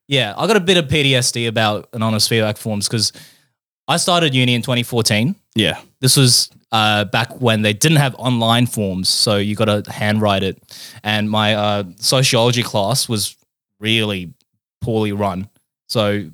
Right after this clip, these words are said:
Speaker 1: basically on the feedback form, which was anonymous, everyone gave the teacher very negative feedback and she took it
Speaker 2: Oh.
Speaker 1: very personally.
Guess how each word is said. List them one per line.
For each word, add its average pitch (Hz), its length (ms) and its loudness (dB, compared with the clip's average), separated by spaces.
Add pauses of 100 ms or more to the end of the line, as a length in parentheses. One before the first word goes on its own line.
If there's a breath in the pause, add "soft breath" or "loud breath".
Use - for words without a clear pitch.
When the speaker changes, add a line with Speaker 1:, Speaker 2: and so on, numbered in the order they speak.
(100)
Speaker 1:
basically 120 400 0
on 107 120 -2
the 107 60 0
feedback 117 460 -2
form, 101 320 -6
which 139 180 2
was - 160 4
anonymous, 139 640 2 (600)
everyone 131 340 0
gave 113 460 -2
the 117 200 -2
teacher 113 300 0
very 113 320 2
negative 110 340 2
feedback 98 480 -6
and 101 120 -6
she 113 80 -4
took 104 120 0
it 120 120 2
Speaker 2:
Oh. 123 60 -2
Speaker 1:
very 120 180 2
personally. 107 640 -2